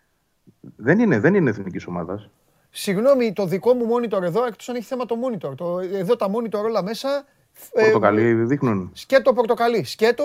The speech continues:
Speaker 1: Τέλει-, αυτ-, αυτό ήθελα, αυτός ήταν ο στόχος. Τώρα
Speaker 2: Ναι,
Speaker 1: δεν
Speaker 2: σ-,
Speaker 1: μπορώ να παρεξηγηθώ κιόλας.
Speaker 2: με το, σιγά, έλα, ρε, Βαγγέλη. Με το
Speaker 1: Έλα,
Speaker 2: λιοντάρι
Speaker 1: πλάκα.
Speaker 2: και με όλα αυτά. Ε, λοιπόν, Instagram,
Speaker 1: Μμμ,
Speaker 2: κύριοι,
Speaker 1: άρα, ναι.
Speaker 2: φίλοι της αεκ και μη. Μπορεί να μην είστε και αεξίδες και να έχετε απορίες. Στείλτε ό,τι θέλετε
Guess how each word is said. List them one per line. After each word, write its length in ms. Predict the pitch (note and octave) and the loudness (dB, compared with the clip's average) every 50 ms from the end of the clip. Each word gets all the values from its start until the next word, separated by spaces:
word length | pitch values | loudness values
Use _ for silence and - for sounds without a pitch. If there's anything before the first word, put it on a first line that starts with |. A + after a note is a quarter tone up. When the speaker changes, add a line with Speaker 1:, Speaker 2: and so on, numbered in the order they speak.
| D4+ | 6
Speaker 1:
Τέλει-, 240 | D#4 D3+ D#3+ D3 A#2 | 8 8 8 8 6
αυτ-, 260 | C#3+ C#3 - - - | 4 4 4 4 2
αυτό 240 | D#3 C#3 - - F#3+ | 2 2 6 6 8
ήθελα, 240 | F#3+ E3 D3+ C#3 C3+ | 8 8 8 6 6
αυτός 180 | B2 - E3+ D#3 | 6 4 2 2
ήταν 120 | E3 D#3 | 2 2
ο 20 | |
στόχος. 440 | D3 - D#3 C3 G#2+ G2 F2 - - _ | 2 2 0 0 0 -4 -8 -8 -10 _
Τώρα 160 | - D#3+ E3 | 6 8 8
Speaker 2:
Ναι, 60 | D#3 | 8
Speaker 1:
δεν 80 | D#3+ D#3 | 8 8
Speaker 2:
σ-, 20 | |
Speaker 1:
μπορώ 120 | D#3+ D#3+ | 8 6
να 60 | D3+ D3 | 6 6
παρεξηγηθώ 500 | D3+ C#3+ C3+ - C#3 C3+ C3+ C3 C#3 C3 | 4 -2 -2 -4 -12 -12 -4 -2 -2 -2
κιόλας. 200 | A2+ A2 G2+ F#2+ | -2 -4 -4 -4
Speaker 2:
με 60 | A2+ | -6
το, 140 | - C3+ B2+ | -6 -8 -12
σιγά, 400 | - - D3+ C3 D#3 E3+ F3 D#3+ | -10 -10 -6 -2 0 2 2 2
έλα, 200 | E3 D#3 C3 A#2+ | 2 2 0 -2
ρε, 80 | A#2+ | 0
Βαγγέλη. 420 | A2+ G#3+ - - - - - - - | -2 -4 -4 -4 -12 -20 -20 -20 -20
Με 140 | - - G#3+ F#3 | -12 -8 -2 2
το 60 | - | 4
Speaker 1:
Έλα, 140 | G3+ F#3 F3 | 4 4 4
Speaker 2:
λιοντάρι 300 | E3 - - F#3+ A3+ C4+ | 2 4 6 6 6 6
Speaker 1:
πλάκα. 120 | C#4+ C#4 - | 2 0 -2
Speaker 2:
και 60 | C4+ | 0
με 60 | B3+ C#4 | 0 2
όλα 100 | C4+ C4+ | 2 0
αυτά. 380 | A#3 - C4+ A#3+ D#3+ A#2+ - _ _ _ _ - - - _ _ | 2 4 2 2 2 0 -4 _ _ _ _ -20 -20 -20 _ _
Ε, 840 | - F#3+ F#3 F#3 F#3 F#3+ F#3 F3+ F3+ F3 E3+ E3 E3 D#3+ D#3 D3+ F#3+ | -2 0 0 0 0 0 0 0 0 -2 -2 -2 -2 -4 -4 -6 -6
λοιπόν, 380 | G3 F#3+ G#3+ B3 G#3+ D3+ C3 - | -6 2 2 2 2 2 -4 -4
Instagram, 640 | - A#3+ C4 C4+ B3 - B3+ A#3+ G#3+ G#3+ A3+ A3 G#3+ | -2 0 0 0 0 2 2 2 4 4 4 4 4
Speaker 1:
Μμμ, 60 | G3+ | 4
Speaker 2:
κύριοι, 480 | E3+ - A#3+ B3 B3 B3 B3 B3+ B3 | 0 -2 0 2 2 2 2 2 2
Speaker 1:
άρα, 260 | A#3+ G#2+ G2+ F#2+ F#2 _ _ _ | 2 0 0 -4 -6 _ _ _
ναι. 60 | G2+ | -4
Speaker 2:
φίλοι 220 | A#3 B3 B3 A#3+ | -4 -2 -2 -2
της 200 | G3 A3 E3+ - | -2 -4 -2 2
αεκ 360 | A3 A3 A3+ A#3+ C4 B3+ B3+ - - _ _ _ _ _ _ | 4 4 6 6 4 2 0 -2 -16 _ _ _ _ _ _
και 160 | _ - A3+ G#3+ | _ 0 0 2
μη. 380 | G#3+ A3+ A#3+ A#3 A#3+ C#4 C#4 _ _ _ _ _ _ _ _ _ _ _ _ _ _ _ _ _ _ _ _ _ _ _ | 2 2 2 0 0 -2 -6 _ _ _ _ _ _ _ _ _ _ _ _ _ _ _ _ _ _ _ _ _ _ _
Μπορεί 200 | E3+ F3 F#3+ F#3+ | -4 -2 0 0
να 100 | G3 F#3+ | -2 -2
μην 160 | G3 G3+ F#3+ | -2 -4 -6
είστε 180 | E3+ D3 D#3+ | -6 -8 -8
και 100 | D3+ D#3 | -4 -4
αεξίδες 340 | D3 C#3 C3+ E3+ B3 B3+ A3+ | -4 -4 -4 -4 -6 -6 -6
και 80 | - A3+ | -8 -10
να 60 | A3+ | -10
έχετε 180 | A3+ G3+ G3 A3+ | -10 -8 -6 -6
απορίες. 1400 | G#3+ F3+ G3+ G#3 G3+ G3+ F#3+ F3 F3+ F#3 F#3 F#3 F#3 F3+ F3 F3 F3 E3+ E3+ E3+ E3 D#3+ D3+ - - - - - | -6 -2 -2 -2 0 0 0 0 -2 -2 -2 -2 -2 -2 -2 -2 0 0 0 0 0 -2 -4 -8 -12 -14 -14 -12
Στείλτε 300 | - A3+ A3+ A3 G3 G#3 | -8 -6 -6 -4 -4 -4
ό,τι 160 | G3 E3 D#3+ | -4 -4 -6
θέλετε 560 | C3 - G#3 G#3+ A3+ G#3+ - A#3 A#3+ A#3+ A3+ | -4 -4 -2 -2 -2 0 0 0 0 0 -6